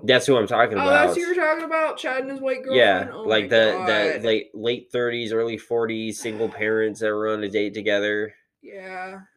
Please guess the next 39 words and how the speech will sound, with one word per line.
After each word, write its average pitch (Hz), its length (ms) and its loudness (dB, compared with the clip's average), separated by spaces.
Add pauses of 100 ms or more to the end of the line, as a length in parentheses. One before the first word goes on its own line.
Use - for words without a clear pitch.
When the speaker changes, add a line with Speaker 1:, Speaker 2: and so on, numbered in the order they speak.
(440)
Speaker 1:
Fucking - 240 -6
Speaker 2:
When 196 100 -4
I - 20 -6
say, 277 220 -8
I 247 160 -8
only 285 160 -10
say 254 160 -6
white 165 380 -6 (100)
girlfriend 143 400 -10
'cause 165 100 -20
she 226 220 -14
was 165 140 -12
stereotypically - 1000 -12
fucking - 240 -20 (1040)
white 185 240 0
girl. 147 380 -4 (160)
Speaker 1:
Yeah. 95 180 -2
Speaker 2:
Like, - 280 -2
think 262 200 -6
of 226 160 -4
the 196 320 -4
fucking, 160 640 -10 (280)
oh 208 100 -16
my 151 120 -12
God, 160 200 -6
the 185 60 -8
movie 180 240 -6
White 165 220 2
Girls. - 420 -12 (960)
Speaker 1:
Yes. 101 560 0
Speaker 2:
Yeah, 202 360 2
the 185 160 -2
movie 226 300 0
White 208 260 4
Girls. 170 320 -2
That 196 160 -4
was - 100 -12
fucking 214 360 -6
her. 175 380 -6